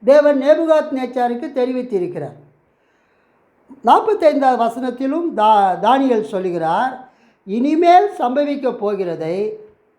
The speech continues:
மகாதேவன் ராஜாவுக்கு தெரிவித்திருக்கிறார்.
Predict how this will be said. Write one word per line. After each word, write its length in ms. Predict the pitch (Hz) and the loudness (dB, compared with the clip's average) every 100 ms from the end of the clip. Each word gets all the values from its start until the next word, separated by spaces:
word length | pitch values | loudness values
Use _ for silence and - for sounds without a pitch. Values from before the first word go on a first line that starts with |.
| _ _ 170 | _ _ -2
மகாதேவன் 800 | 214 269 349 359 262 240 254 277 | 2 4 6 4 2 0 -2 -4
ராஜாவுக்கு 760 | 220 220 254 262 220 208 269 | 0 0 2 0 0 -4 -8
தெரிவித்திருக்கிறார். 1000 | 208 190 214 202 196 170 151 160 143 143 | -6 -4 -2 -4 -4 -8 -8 -12 -10 -10